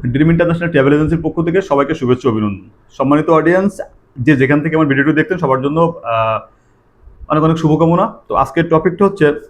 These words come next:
উমরা ভিসা সম্পর্কিত। আপনারা যারা সৌদি আরবে উমরা করতে যেতে চান, তো তাদের সতর্কীকরণ বা তাদের অবগতির জন্য মূলত আজকের এই ভিডিওটি করা। দেখেন, বিষয়টা এমন হয়েছে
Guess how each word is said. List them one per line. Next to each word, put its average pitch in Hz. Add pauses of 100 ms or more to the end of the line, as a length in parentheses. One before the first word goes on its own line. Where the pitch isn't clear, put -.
(180)
উমরা 170
ভিসা 170
সম্পর্কিত। 135 (280)
আপনারা 160
যারা 175
সৌদি 160
আরবে 127
উমরা 139
করতে 160
যেতে 131 (120)
চান, 113 (580)
তো 135
তাদের 160
সতর্কীকরণ 165
বা 156
তাদের 147
অবগতির 147
জন্য 170
মূলত 165
আজকের 151
এই 139
ভিডিওটি 131
করা। 107 (800)
দেখেন, 156
বিষয়টা 170
এমন 156
হয়েছে 196